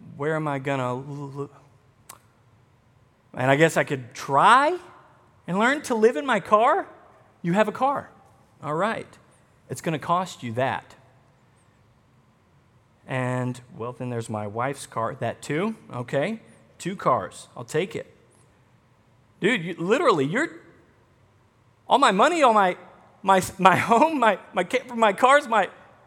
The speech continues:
like, I'm not gonna have anything anymore." And he says, "Well, well, okay, are you alone in life?" Like,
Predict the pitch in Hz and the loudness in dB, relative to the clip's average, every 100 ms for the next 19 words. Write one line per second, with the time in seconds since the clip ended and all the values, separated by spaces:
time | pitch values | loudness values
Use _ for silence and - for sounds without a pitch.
0 | _ - - _ _ _ _ _ - - | _ -14 -14 _ _ _ _ _ 2 4
1 | 392 262 226 185 - 285 427 392 233 185 | 4 4 6 4 -2 -2 0 -2 -2 0
2 | 160 151 151 127 - - - _ _ _ | 2 4 4 2 -2 -14 -20 _ _ _
3 | _ _ _ _ _ - 202 240 240 262 | _ _ _ _ _ -6 -6 -4 2 4
4 | 247 - 247 254 254 220 - - - - | 4 -2 2 4 4 -2 -14 -20 -20 -4
5 | - - 247 254 294 - - _ _ _ | -2 2 4 4 2 -12 -20 _ _ _
6 | - 180 190 285 226 180 175 226 233 - | 2 2 2 2 4 4 4 2 -4 -6
7 | 190 185 165 196 226 - 160 147 143 | -4 0 0 0 -4 -8 0 0 0